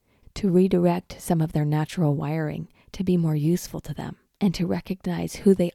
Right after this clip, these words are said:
are on the inside and who they want to become, and to create that. The reason that's possible is because their brain is amazing, and so is yours. Nothing has gone wrong with your brain.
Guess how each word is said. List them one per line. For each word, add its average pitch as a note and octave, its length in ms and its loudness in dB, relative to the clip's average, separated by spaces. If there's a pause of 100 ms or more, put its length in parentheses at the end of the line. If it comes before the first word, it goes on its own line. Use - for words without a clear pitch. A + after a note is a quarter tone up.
are F3+ 240 -2
on D#3+ 120 -4
the D#3+ 160 -6
inside F#3 540 -4
and D3 120 -6
who E3+ 120 2
they E3 140 0
want E3 180 0
to - 100 -14
become, E3 540 -2 (380)
and E3+ 160 0
to E3 80 0
create D3+ 440 -4
that. - 220 -14 (680)
The F3 120 6
reason G#3+ 460 4
that's F3+ 240 0
possible - 800 -4 (420)
is F3 160 0
because - 520 -2
their E3 180 0
brain G3 680 0
is E3+ 160 0
amazing, G#3+ 840 2 (640)
and F#3 160 2
so B3+ 460 -2
is A3+ 180 -4
yours. - 480 -6 (920)
Nothing A3+ 380 0
has G#3 180 -2
gone F3 220 2
wrong D#3+ 180 0
with D#3 180 -2
your E3+ 80 -2
brain. - 280 -6